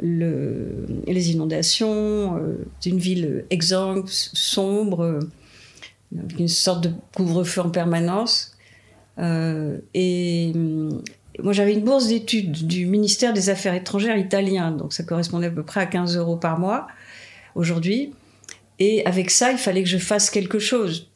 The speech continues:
Donc, je passais mes journées dans les cafés en disant : « Mais est-ce que vous n'auriez pas vu un professeur d'architecture quelque part ? » Et je demandais ça à tout le monde.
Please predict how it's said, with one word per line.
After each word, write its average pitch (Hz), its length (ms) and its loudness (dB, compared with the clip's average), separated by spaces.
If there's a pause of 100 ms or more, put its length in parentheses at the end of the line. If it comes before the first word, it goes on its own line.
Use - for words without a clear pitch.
Donc, 180 180 0
je 180 80 -4
passais 180 520 2 (200)
mes 185 220 2
journées 196 400 4
dans 185 80 2
les 175 140 0
cafés 185 400 2
en 202 80 4
disant : « 185 400 2
Mais 180 100 2
est-ce 165 180 0
que - 140 -6
vous 180 140 2
n'auriez 185 240 2
pas 190 140 2
vu 214 140 2
un 226 80 2
professeur 208 520 0
d'architecture 196 600 -2
quelque 190 280 -6
part ? » 202 280 0 (720)
Et 180 100 0
je 180 120 0
demandais 190 200 2
ça 208 140 4
à 208 40 4
tout 233 180 2
le 233 80 6
monde. 196 320 2